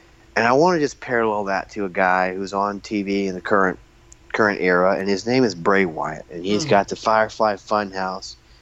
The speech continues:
Speaker 1: and he's got The Fiend. And recently at SummerSlam, they just debuted The Fiend, and it was fantastic,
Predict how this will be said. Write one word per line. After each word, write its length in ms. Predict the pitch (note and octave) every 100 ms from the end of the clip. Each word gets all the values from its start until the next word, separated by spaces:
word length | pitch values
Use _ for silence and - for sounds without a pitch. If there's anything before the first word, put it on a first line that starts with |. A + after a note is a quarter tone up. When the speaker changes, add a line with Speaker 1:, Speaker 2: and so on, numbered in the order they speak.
| - -
Speaker 1:
and 100 | -
he's 140 | G#2+ G2
got 240 | A2 G2+
The 80 | G2
Fiend. 480 | - G#2+ F2 D#2 D#2+
And 160 | E2+
recently 500 | F#2+ A2 - G#2 G2+
at 60 | F#2
SummerSlam, 560 | - G#2 G2+ - G2+ G2
they 100 | F#2
just 220 | G2 -
debuted 320 | F#2+ F#2 F#2
The 60 | F#2+
Fiend, 340 | - F#2+ F#2+
and 100 | F2
it 100 | F#2
was 180 | F2 E2+
fantastic, 680 | - F2+ E2+ G#2+ G#2 - G#2+